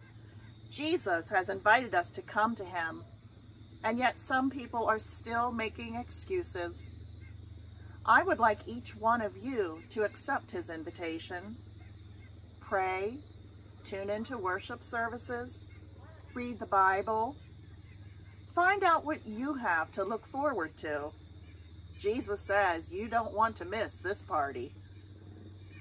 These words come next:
Let's pray. Dear God, thank you for Jesus, your son.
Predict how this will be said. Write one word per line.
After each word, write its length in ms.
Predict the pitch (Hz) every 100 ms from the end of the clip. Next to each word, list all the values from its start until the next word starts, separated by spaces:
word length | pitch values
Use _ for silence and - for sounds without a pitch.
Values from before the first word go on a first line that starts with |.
| -
Let's 260 | - 208 -
pray. 460 | - 175 156 147 165 - - - - - - - - - - - - - -
Dear 220 | 247 269
God, 440 | 240 392 180 175 175 - - - - - - -
thank 260 | 370 320 262
you 100 | 220
for 200 | - 381
Jesus, 580 | - 370 349 320 165 165
your 140 | 175
son. 520 | - 185 165 165 170